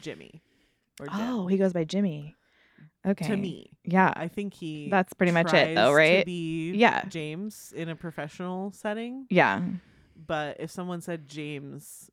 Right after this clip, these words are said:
Speaker 1: in regards to him, I'd be
Speaker 2: You'd be
Speaker 1: like,
Speaker 2: like, "Who?"
Speaker 1: I'd be like, "Summer's dad?"
Speaker 2: I know.
Speaker 1: <laughs>
Speaker 2: Like, "Who? What? Excuse me?"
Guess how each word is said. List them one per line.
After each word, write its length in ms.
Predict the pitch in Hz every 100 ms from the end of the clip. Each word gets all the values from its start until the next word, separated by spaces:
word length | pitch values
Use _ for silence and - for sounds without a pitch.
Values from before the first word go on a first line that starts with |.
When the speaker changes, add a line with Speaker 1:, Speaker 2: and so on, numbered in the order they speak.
| -
Speaker 1:
in 120 | 156
regards 520 | 147 151 143 139 -
to 100 | -
him, 300 | 147 190 175
I'd 120 | 151 147
be 80 | 202
Speaker 2:
You'd 100 | 208
be 60 |
Speaker 1:
like, 180 | 180 165
Speaker 2:
like, 80 | 160
"Who?" 480 | 147 127 175 214 208 -
Speaker 1:
I'd 120 | 160
be 60 | 165
like, 180 | 156
"Summer's 400 | - 143 160 226
dad?" 220 | - 285 311
Speaker 2:
I 80 | 214
know. 320 | 196 156 - 226
Speaker 1:
<laughs> 160 | 359 - 508 - - 480
Speaker 2:
Like, 180 | 214 - - - -
"Who? 240 | 180 160 240 349 262
What? 420 | 190 151 165 254
Excuse 500 | 190 - - 127 160 233
me?" 220 | 285